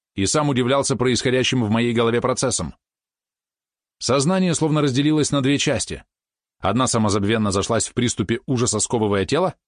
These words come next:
а вторая деловито выудила кое-что из памяти, где отложилось прочитанное в одержимом мире.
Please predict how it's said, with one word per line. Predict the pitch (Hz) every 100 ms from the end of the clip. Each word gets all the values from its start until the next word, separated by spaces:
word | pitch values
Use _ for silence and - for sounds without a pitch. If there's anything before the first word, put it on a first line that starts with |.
| _ _ _ _
а | 107
вторая | 117 175 208 202
деловито | 160 160 156 151 139
выудила | 151 143 139 131
кое-что | 135 123 - 127
из | 110
памяти, | 165 165 147
где | 123 135
отложилось | 123 123 151 135
прочитанное | - 127 - 143 131 131
в | 123
одержимом | 123 110 127 127
мире. | 127 95 67